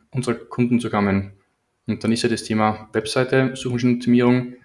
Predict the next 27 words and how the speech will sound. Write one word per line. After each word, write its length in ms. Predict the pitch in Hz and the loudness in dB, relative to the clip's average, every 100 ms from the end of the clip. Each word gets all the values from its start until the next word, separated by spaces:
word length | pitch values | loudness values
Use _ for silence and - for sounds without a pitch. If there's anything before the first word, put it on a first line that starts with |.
| _ - | _ -10
Social 280 | 110 - | -6 -2
Media 140 | 123 123 | 2 4
Marketing, 540 | 120 117 - 123 117 | 2 0 2 2 2
Newsletter 320 | 123 123 120 | -2 -2 0
Marketing, 680 | 117 113 117 117 117 120 - - | 2 2 0 0 2 2 -2 -10
Social 340 | - 113 120 | -8 -4 -2
Media 220 | 117 113 | 2 0
Kampagnen, 800 | - 107 - 113 127 131 131 - _ _ _ | 0 -4 0 2 2 0 -2 -10 _ _ _
also 180 | - - | -6 2
alles, 200 | 107 107 | 2 2
was 100 | 117 | 0
man 80 | 117 | -2
digital 400 | 120 120 113 113 | -2 -2 0 2
machen 340 | 107 117 123 | 2 2 0
kann. 200 | 120 117 | 0 0
Und 160 | 107 - | 0 2
da 160 | 110 107 | 2 2
wär's 260 | 107 - | 0 0
jetzt 220 | - - | -6 -2
wurscht, 180 | 120 120 | 0 2
ob 60 | 113 | 0
ich 60 | |
in 40 | 107 | 0
Salzburg 360 | 110 113 123 | 0 -2 -4
sitze, 300 | - 120 120 | -4 -6 -4
in 120 | 113 104 | -4 -2
Berlin 540 | 104 110 120 120 | -2 2 2 0